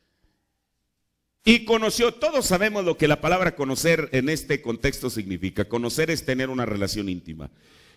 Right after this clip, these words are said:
"Y conoció Adán a su mujer, la cual concibió y parió a Caín, y dijo: 'Adquirido he varín-, he varón por Jehová', y después parió a su hermano Abel". O sea, la Biblia hasta aquí nos dice que Adán, Adán conoció solamente una vez a Eva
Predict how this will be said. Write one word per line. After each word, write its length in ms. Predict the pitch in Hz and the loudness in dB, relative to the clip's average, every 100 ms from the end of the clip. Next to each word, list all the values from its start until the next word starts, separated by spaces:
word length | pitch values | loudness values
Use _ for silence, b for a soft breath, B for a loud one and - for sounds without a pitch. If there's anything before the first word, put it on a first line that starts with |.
| b | b
"Y 120 | 220 233 | 4 4
conoció 500 | 226 220 202 240 285 | 0 0 0 2 4
Adán 260 | 269 262 | 4 4
a 80 | 247 | 2
su 140 | 190 | 0
mujer, 480 | 196 170 185 226 269 | -2 2 4 4 4
la 220 | 175 175 185 | 4 4 4
cual 180 | 214 | 2
concibió 480 | 208 202 165 156 180 | 2 -2 0 2 2
y 60 | 196 | 2
parió 320 | 165 147 170 | 2 2 2
a 60 | 165 | 2
Caín, 360 | 208 170 160 160 | 4 6 4 4
y 100 | 147 | 4
dijo: 260 | 170 170 | 4 2
'Adquirido 480 | 160 127 139 160 165 | 0 0 2 2 4
he 60 | 151 | 2
varín-, 300 | 151 147 143 - 135 135 | 2 0 -2 -10 -12 2
he 100 | 151 | 4
varón 320 | 151 147 147 | 4 2 -2
por 160 | 170 165 | -2 0
Jehová', 320 | 151 131 139 156 | 0 2 2 2
y 100 | 143 | 4
después 460 | 143 - 202 196 | 2 2 0 0
parió 440 | - 135 147 180 156 | 0 -2 0 -2 -2
a 80 | |
su 140 | 123 104 | -4 -2
hermano 380 | 107 117 113 - | -2 -2 -4 -6
Abel". 360 | 90 82 80 - b b | -4 -2 -2 -4 b b
O 160 | 147 151 | 0 2
sea, 580 | 196 147 - - - _ - | 4 4 2 -14 -20 _ 4
la 220 | 165 220 | 8 8
Biblia 420 | 220 294 226 208 | 8 6 6 6
hasta 380 | - 185 - - | 8 6 4 2
aquí 240 | 160 208 269 | 2 2 2
nos 200 | 294 208 | 2 2
dice 460 | 247 185 190 180 | 2 4 2 4
que 80 | 170 | 6
Adán, 320 | 160 202 240 - | 6 6 4 4
Adán 460 | 165 165 208 156 | 6 8 8 6
conoció 540 | - 160 156 151 196 185 | 2 0 2 0 -2 0
solamente 680 | - 247 277 220 175 160 170 | 0 4 4 4 2 2 0
una 220 | 160 151 | 2 2
vez 240 | 143 - | 2 2
a 100 | 110 | 4
Eva 560 | 151 254 254 247 - - | 4 6 4 2 -2 -20